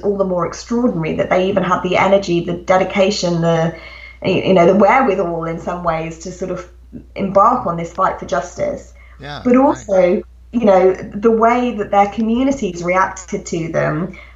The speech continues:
Speaker 1: was not supportive. They w-, they weren't like, "Yeah, let's, let, you know, you go girls, let's go and get them." Um, you know, the women, um, there was gossip about them. People thought they were not doing the right thing.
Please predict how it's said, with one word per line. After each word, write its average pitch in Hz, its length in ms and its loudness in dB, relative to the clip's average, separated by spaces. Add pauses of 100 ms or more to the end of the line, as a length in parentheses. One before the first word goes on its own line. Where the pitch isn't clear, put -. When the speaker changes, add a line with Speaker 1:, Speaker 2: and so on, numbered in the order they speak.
(100)
Speaker 1:
was 226 220 6
not 277 240 6
supportive. 240 760 -2
They 208 140 4
w-, 202 240 0
they 208 120 2
weren't 214 260 2
like, - 260 2 (160)
"Yeah, 233 400 2
let's, - 300 -4
let, - 360 -4
you 240 140 -2
know, 202 80 4
you 233 240 2
go 254 180 2
girls, 208 360 4
let's - 180 -4
go 214 100 -2
and 208 280 -4
get - 240 -4
them." 165 360 -6 (320)
Um, 202 360 2
you 233 80 -2
know, 202 160 4
the 214 100 -4
women, 220 540 -2
um, 190 640 -2 (300)
there 196 140 4
was 196 180 0
gossip - 600 -2
about 175 440 -6
them. 160 240 -8
People 220 280 -8
thought 196 480 0
they 190 160 2
were 190 140 4
not 254 280 2
doing 180 260 -2
the 175 60 -2
right 170 360 0
thing. 165 480 -2